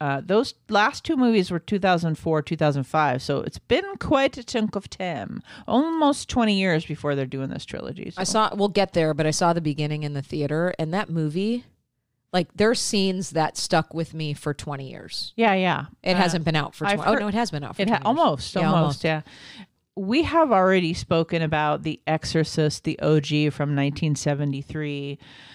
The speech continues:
Speaker 1: quite a few times, and most recently on our The Horror Movies That Made Us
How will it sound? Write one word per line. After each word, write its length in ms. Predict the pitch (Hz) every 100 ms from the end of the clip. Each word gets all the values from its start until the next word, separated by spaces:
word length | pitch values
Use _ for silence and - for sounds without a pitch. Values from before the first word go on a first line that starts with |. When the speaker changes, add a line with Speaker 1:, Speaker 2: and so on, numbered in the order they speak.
| - -
Speaker 1:
quite 280 | - 269
a 40 | 277
few 240 | - 202
times, 680 | 180 165 160 143 139 143 143 -
and 180 | 202 202
most 280 | 233 247
recently 640 | 208 233 262 226 156 170 160
on 280 | 147 151 151
our 580 | 131 151 147 147 143 - - - _
The 80 | 165
Horror 640 | - 185 175 165 160 160 -
Movies 460 | 156 156 151 160 156
That 180 | 156 139
Made 340 | 135 139 156
Us 260 | 185 214